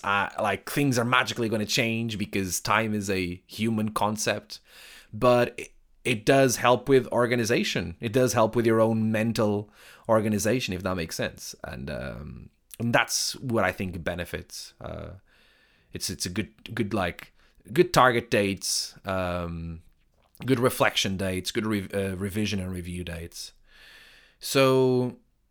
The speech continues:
I think that's gonna be my main focus. It's gonna be continue to experiment,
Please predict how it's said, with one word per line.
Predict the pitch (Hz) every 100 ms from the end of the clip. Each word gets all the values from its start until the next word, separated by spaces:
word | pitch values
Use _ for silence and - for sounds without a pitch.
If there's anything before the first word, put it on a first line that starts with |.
| _ _ _ _ _ _ _ _
I | - 110 110 110 - _ -
think | 117 113
that's | 110 110
gonna | 127 120
be | 123
my | 113
main | 113 110
focus. | 120 143 - - -
It's | 90 -
gonna | 107 104
be | 107 104
continue | 104 90 98
to | 107
experiment, | 143 - 98 90 85 143 -